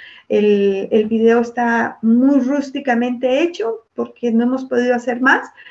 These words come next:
pero bueno, eh, ahí está. Eh, por lo menos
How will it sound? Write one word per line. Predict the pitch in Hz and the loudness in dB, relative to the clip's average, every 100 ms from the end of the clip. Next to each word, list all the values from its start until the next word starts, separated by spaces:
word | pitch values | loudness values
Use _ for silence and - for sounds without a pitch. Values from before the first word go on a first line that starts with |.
| - _ _ _ | -20 _ _ _
pero | 240 214 | 0 0
bueno, | 208 220 320 - - | -2 -2 -4 -10 -6
eh, | 220 208 196 190 190 | -2 -2 -4 -8 -6
ahí | 208 214 226 | -4 0 0
está. | 226 - 180 - | -2 -8 -20 -18
Eh, | - 185 | -14 -6
por | 226 | -4
lo | 214 208 | -2 -4
menos | 214 233 247 - | -4 -4 -6 -12